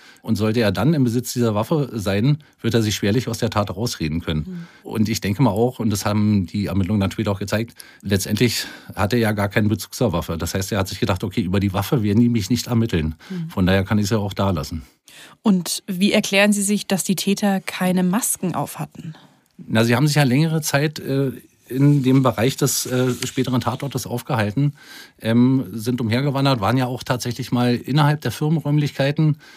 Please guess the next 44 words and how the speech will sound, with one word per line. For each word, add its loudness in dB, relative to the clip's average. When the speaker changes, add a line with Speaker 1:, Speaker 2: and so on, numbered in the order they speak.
Speaker 1:
Ähm, 2
da 2
würde -2
man 0
natürlich -4
dann 0
ein 2
bisschen, 2
äh, -2
tatsächlich, -4
äh, 0
Aufsehen -2
erregen, 2
wenn 4
man 2
da -2
schon 0
maskiert -2
irgendwie, 2
äh, -2
umherwandern 2
würde. 0
Ich -6
denke 0
mal, 2
die 2
haben 4
sich -2
gedacht, -2
hier -2
kennt 2
mich 4
keiner. 2
Es -6
war -2
jetzt -2
tatsächlich 0
auch -2
nicht 4
deren 4
Wohngebiet 4
und 2
deren 4
Einzugsbereich, -2